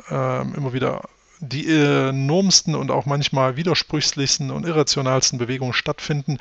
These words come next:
Aber rein technisch hier, wie gesagt, sehr, sehr interessante Ausgangsbasis für einen kurzfristigen Hype. Warten wir ab, was passiert. Gegebenenfalls schalten wir uns dann direkt morgen nochmal rein oder schalten das Ganze hier auf dem Exklusivbeitrag im J F D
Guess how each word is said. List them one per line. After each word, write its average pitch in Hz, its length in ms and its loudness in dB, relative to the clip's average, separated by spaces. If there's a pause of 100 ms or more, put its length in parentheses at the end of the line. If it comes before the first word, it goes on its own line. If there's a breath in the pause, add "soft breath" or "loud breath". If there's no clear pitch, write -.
(380 loud breath)
Aber 131 240 2
rein 131 140 0
technisch 131 440 -2
hier, 123 180 -2
wie 120 80 -4
gesagt, 117 320 -2
sehr, 170 220 8
sehr 175 100 8
interessante 139 380 4
Ausgangsbasis 143 800 4 (500 loud breath)
für 143 420 0 (140)
einen 127 400 0
kurzfristigen 143 720 0
Hype. 156 220 6
Warten 180 180 6
wir 190 100 10
ab, 180 100 6
was 170 120 8
passiert. 247 400 4 (160)
Gegebenenfalls 160 560 2
schalten 160 400 0
wir 139 80 0
uns 135 100 -2
dann 135 120 2
direkt 127 240 -2
morgen 127 260 2
nochmal 120 300 0
rein 143 200 2
oder 135 260 -4 (680 loud breath)
schalten 131 380 2
das 127 120 2
Ganze 127 260 -2
hier 123 120 2
auf 117 80 -2
dem 143 100 -6
Exklusivbeitrag 127 1040 -4
im 123 200 -4
J 120 180 -2
F 120 100 -8
D 123 220 -8